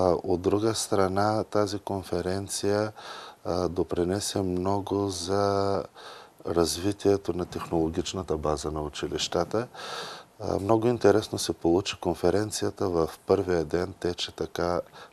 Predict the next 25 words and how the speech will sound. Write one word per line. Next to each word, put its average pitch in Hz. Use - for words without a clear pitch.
фокусирана 95
и 87
съсредоточена 85
в, 78
а, 73
залата, 85
където 71
беше 71
предвидено 80
да 76
се -
организира. 78
На 82
втория 117
ден, 110
като -
че -
ли, 110
конференцията 98
се 92
пренесе 87
в 82
кафенето 80
пред 76
залата, 76